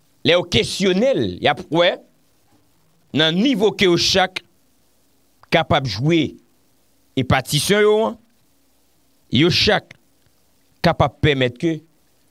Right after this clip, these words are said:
l'autre Haïti que nous a parlé là, l'autre Haïti que nous a prôné, hein,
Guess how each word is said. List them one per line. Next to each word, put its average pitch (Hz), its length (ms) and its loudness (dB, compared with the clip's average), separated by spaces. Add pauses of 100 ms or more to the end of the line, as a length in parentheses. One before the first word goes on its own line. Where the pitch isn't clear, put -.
(120)
l'autre 143 440 -2
Haïti 170 560 -2
que 147 180 -2
nous 139 360 -2
a 147 100 -2
parlé 139 440 -4
là, 101 300 -4 (2750)
l'autre 151 400 0
Haïti 185 480 -2
que 180 100 0
nous 160 120 0
a 151 80 0
prôné, 160 960 -2
hein, 82 140 -12